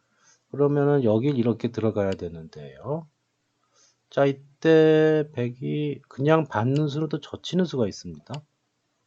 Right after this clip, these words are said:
여기서 단수 치는 건 이어서 이쪽과 이쪽이 맞복이니까 안 되고,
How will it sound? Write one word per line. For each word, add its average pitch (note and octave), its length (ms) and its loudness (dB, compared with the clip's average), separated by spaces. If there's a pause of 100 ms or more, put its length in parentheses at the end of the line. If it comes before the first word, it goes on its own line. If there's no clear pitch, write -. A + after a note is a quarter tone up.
(760)
여기서 A#2+ 360 0
단수 B2 320 -2
치는 C3+ 240 -4
건 C3 180 0
이어서 A2+ 680 -2 (400)
이쪽과 B2+ 520 -2
이쪽이 G#2+ 280 -2
맞복이니까 F#2+ 720 -8
안 D#2 160 -14
되고, B2 560 -14